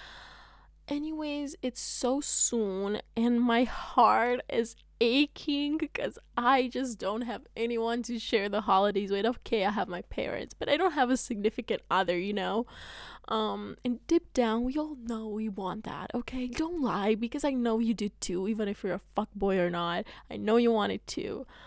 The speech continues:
Anyways, so fall came around and nothing really happened until really recently when I developed an interest in particular to boys.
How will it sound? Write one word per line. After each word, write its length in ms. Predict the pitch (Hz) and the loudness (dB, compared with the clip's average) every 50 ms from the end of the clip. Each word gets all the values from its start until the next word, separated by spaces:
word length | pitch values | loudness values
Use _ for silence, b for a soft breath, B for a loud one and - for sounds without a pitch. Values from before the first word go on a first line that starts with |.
| B B B B B B B B B B B B B B B B B B - - | B B B B B B B B B B B B B B B B B B -10 -2
Anyways, 640 | - 277 277 254 226 185 - - - 78 104 175 226 | 2 4 6 6 4 2 0 -4 -8 -8 -8 -6 -6
so 360 | - - - 285 277 269 269 277 | -4 0 4 6 6 6 6 4
fall 380 | - - - 339 339 359 370 | 2 4 8 10 10 10 10
came 240 | 370 - - 302 285 | 6 2 0 0 0
around 640 | 277 262 247 226 190 190 190 190 190 190 196 202 202 | 0 0 0 0 0 0 0 0 -2 -2 -2 -2 -2
and 140 | 208 214 226 | -2 0 0
nothing 300 | 247 294 - - 277 262 | -2 -2 -2 -2 0 4
really 220 | 247 233 233 240 | 4 4 4 4
happened 720 | 226 220 214 175 180 - - - - 202 - - - - - - | 2 2 2 2 2 0 0 -4 -4 -4 -4 -6 -8 -8 -4 -4
until 440 | 392 415 415 427 - 349 339 330 | -2 -2 -4 -2 2 2 4 4
really 380 | 320 320 302 311 320 330 330 320 | 4 4 6 8 8 10 8 8
recently 920 | 285 247 226 220 - - 233 220 196 - 196 190 202 202 196 190 - - - _ _ _ | 8 6 4 0 0 -2 -4 -4 -4 -4 -6 -4 -4 -6 -6 -8 -10 -12 -14 _ _ _
when 640 | - 208 220 254 269 294 294 294 285 285 277 285 269 - - _ - | -4 0 0 2 2 2 2 2 2 2 2 0 0 -4 -6 _ 2
I 460 | - 294 320 330 330 320 320 311 320 | 2 4 4 6 6 6 6 4 4
developed 960 | 311 294 254 226 208 196 208 196 202 202 196 190 196 202 202 208 - - - - B B B B B B B B B B B B B B B B B B B B _ _ _ _ _ _ _ _ _ _ _ _ _ _ _ - | 2 0 0 0 2 4 4 6 6 6 6 8 8 8 8 6 2 0 -2 -4 B B B B B B B B B B B B B B B B B B B B _ _ _ _ _ _ _ _ _ _ _ _ _ _ _ 2
an 160 | - 320 302 - _ - | 2 2 2 0 _ 2
interest 1000 | 269 311 330 339 320 - - - 349 330 339 370 349 - - - - - - - - _ - | 4 4 4 2 0 -2 0 2 6 6 8 6 6 4 0 -4 -4 -6 -8 -8 -6 _ 2
in 200 | 262 262 262 269 | 2 2 2 2
particular 1080 | - - 294 269 - - 269 247 - - 247 220 208 214 208 208 208 208 202 202 185 | 0 0 0 0 0 -2 -2 -4 -2 -2 -2 0 0 0 0 0 0 0 0 -2 -2
to 400 | - - - - - 220 208 190 170 - - | -4 -6 -6 -2 -2 0 -2 -2 -2 4 6
boys. 800 | - 165 - 78 71 50 50 55 - - 240 - - - - | 6 8 8 6 2 0 -4 -8 -10 -10 -10 -10 -8 -10 -10